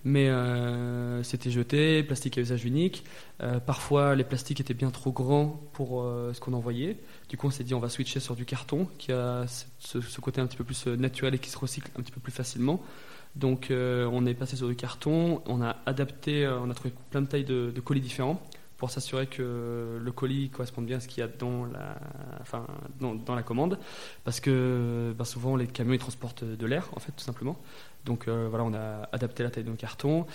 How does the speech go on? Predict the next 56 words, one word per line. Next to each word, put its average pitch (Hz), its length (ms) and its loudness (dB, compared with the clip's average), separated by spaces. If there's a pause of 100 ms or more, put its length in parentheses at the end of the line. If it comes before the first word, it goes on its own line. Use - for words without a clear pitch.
(280)
Et 120 80 2
là, 135 240 6
dernièrement, 135 1080 4
euh, 117 520 0
on 120 100 0
s'est, 120 360 0
on 120 60 2
a 123 60 4
eu 131 60 4
la 131 100 6
réflexion 123 320 2
en - 20 2
se 139 60 0
disant, « 139 160 2
Mais 131 60 4
en 120 60 2
fait, 143 260 0
euh, 113 240 2 (360)
même 139 120 6
si 139 100 0
le 139 80 0
carton, 143 300 0
il 135 60 6
est 123 40 4
adapté, 123 380 2
euh, 120 320 2
à 123 80 0
la 120 80 0
commande, 156 420 2 (380)
euh, 113 180 -2
quand 135 140 0
ça 131 160 -2
arrive 127 100 0
chez 120 140 -2
le 120 40 -10
client, 139 360 0
euh, - 20 0
bon, 117 140 -2
bah, 113 160 -2
ça 120 120 -6
finit 127 200 -2
à - 20 2
la 120 60 0
poubelle, 131 260 0
quoi. » - 140 -8 (180)
Donc 123 80 -8
c'est 120 80 -8
du 117 60 -8
carton 127 260 -4
à 131 60 2
usage 123 260 -2
unique, 131 240 2
c'est - 140 -10
un 113 40 -8
peu 131 120 -4
dommage. 143 360 0